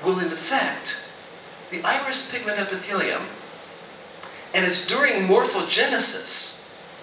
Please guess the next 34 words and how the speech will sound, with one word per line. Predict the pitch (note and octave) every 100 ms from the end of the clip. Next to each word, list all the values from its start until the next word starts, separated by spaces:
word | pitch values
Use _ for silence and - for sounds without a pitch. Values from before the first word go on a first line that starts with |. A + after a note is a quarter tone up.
| - - - - - - - - - - - -
then | D#3
the | C3+
dilator | - E3+ - - D3
muscle | A#2+ A2+ - C3 D#3+ - - - C#3
will | C#3+ D3
not | D3+
form, | - E4 D#4 - - - - C#3+
will | C#3+
become | D3 C#3+ - D3+ D3+
hypoplastic, | D3 C#3+ D3+ D#3 A#3 A#3 - F#2 - - - - - - - -
form | D#3 C#3+
incompletely. | C#3 E3 - G#3 F#3+ - - - - - - - - - - -
So | D#3
now | D3 C#3+
my | C3+
question | C#3+ - D3
to | - D3+
you |
clinically, | C#3+ C#3 - - - - - - C3+
what | D#3+ A#3+
is | A#3
the | A3
status | - F3+ D#3 D#3+ E3
of | D#3+
the |
pupil | C#3+ C3+ B2+ D3 A3+ - - - -
in | D3
a | C3+
patient | - D3 - -
who | D#3
has | D3 C3 - -
congenital | C3 B2+ B2+ B2 A#2+ -
rubella? | A#2+ A#2 G2+ - - - - - - - - - - - - - - -
Huh? | G#3